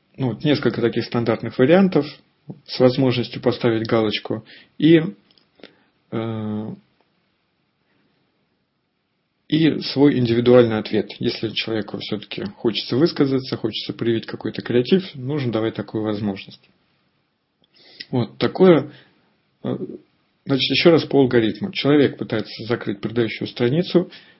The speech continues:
ему выс-, это выскакивает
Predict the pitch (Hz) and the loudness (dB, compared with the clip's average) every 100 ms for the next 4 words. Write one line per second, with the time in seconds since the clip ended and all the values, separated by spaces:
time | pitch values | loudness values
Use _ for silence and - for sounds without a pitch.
0 | _ 131 143 117 175 117 120 117 - - | _ -4 -2 -4 -4 -2 -2 -2 -12 -16
1 | - - 123 - 113 123 - 113 - 104 | -16 -10 -10 -8 -8 -6 -2 -2 -2 -6
2 | - | -6